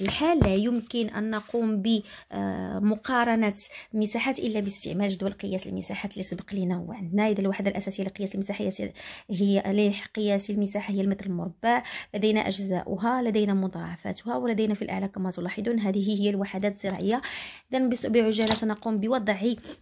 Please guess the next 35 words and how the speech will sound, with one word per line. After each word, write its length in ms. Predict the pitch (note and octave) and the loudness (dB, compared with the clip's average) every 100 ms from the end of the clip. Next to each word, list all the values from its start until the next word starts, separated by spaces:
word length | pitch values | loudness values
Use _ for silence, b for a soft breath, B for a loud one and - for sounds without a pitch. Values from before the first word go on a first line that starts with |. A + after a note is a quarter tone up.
| - | -4
هذه 640 | F3+ G#3+ G#3+ G3+ G#3 G3+ B B | 2 4 4 4 4 2 B B
المساحات 560 | G3+ G3+ G3+ G#3+ - G3 | 2 2 2 -2 0 -2
في 160 | - E4+ | 2 4
الجدول. 320 | A3+ F#3 F3+ F#3 A#3+ B B - | 4 2 2 4 4 B B 2
كما 200 | C#4+ C#4+ | 4 4
تلاحظون 720 | C#4 C4 C4 C#4 A3 A#3+ A3 B B | 2 0 2 2 4 4 4 B B
بالنسبة 800 | G3+ A#3+ A#3+ A#3 G3+ A#3 A3+ A3 | 2 4 4 0 2 6 6 4
لل-، 1600 | A3+ G#3 A3+ A3 G#3+ G#3 G3+ G3 F#3+ F#3+ F#3+ - - - - - F#3+ | 0 2 4 4 4 4 4 2 2 0 -4 -4 -6 -6 -6 -6 -4
بالنسبة 420 | G3 G#3+ A3+ G#3 | 2 2 2 4
للعدد 520 | A3 G#3 G#3 G#3+ G3+ - B B | 4 4 4 2 2 -2 B B
الأول 360 | A#3 A3+ A3 G#3+ | -4 2 4 4
اللي 120 | G#3+ | 4
هو 120 | G3 | 2
ثلاثة 260 | G#3+ G#3 G#3+ | 2 -2 -2
على 100 | G3+ | 0
أربعة 160 | F#3+ - | 2 2
أو 60 | |
المساحة 260 | G#3+ G#3 A3 | 2 0 -2
الأولى 200 | G#3+ G3+ | 0 0
ثلاثة 180 | G3+ G3+ | 0 0
على 100 | G3 | 2
أربعة 160 | F#3 | 2
هكتار، 340 | G3 F#3 D#4+ F#4+ | 2 0 -2 -4
كنحس-، 360 | G#4+ F#4+ - | -4 -8 -6
نقوم 460 | C4+ B3 A#3 - C#4 | -6 -4 -4 0 0
بعملية 380 | G#3+ G#3 G3 F#3+ | 2 2 4 2
ديال 140 | F#3 | 0
القسمة 520 | F3 G3 F#3+ A#3+ E4+ G4 B B - | -4 -6 -4 0 2 0 B B 2
اللي 100 | A3+ | 4
هي 40 | |
صفر 160 | A#3 A#3 | 4 0
فاصلة 240 | A3+ G#3+ | -2 -2
خمسة 220 | G3+ G3 | -2 -2
وسبعين 400 | F#3+ F#3 G3 D4+ | -4 -4 0 0
آر. 240 | - F#3 | 0 -4